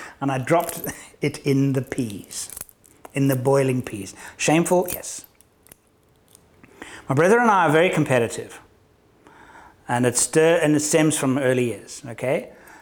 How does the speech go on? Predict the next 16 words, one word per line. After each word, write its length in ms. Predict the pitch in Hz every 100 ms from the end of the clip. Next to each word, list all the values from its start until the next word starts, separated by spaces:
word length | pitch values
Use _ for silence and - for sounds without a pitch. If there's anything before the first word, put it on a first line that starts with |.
| - -
And, 640 | 127 135 135 139 131 - - -
um, 600 | 131 123 120 120 123 143 - 147
so 80 | 135
you 60 | 165
must 120 | 156
remember 240 | 185 220
this, 220 | 190 175 190
I, 140 | 175
I'm, 180 | 147 151
I'm 160 | 160
twenty-one 540 | 147 185 160 147 127 101
when 200 | 95 98
this 180 | 95 -
happened, 360 | - - - -
okay? 320 | - 117 - _ _ - - -
So 460 | - 151 143 151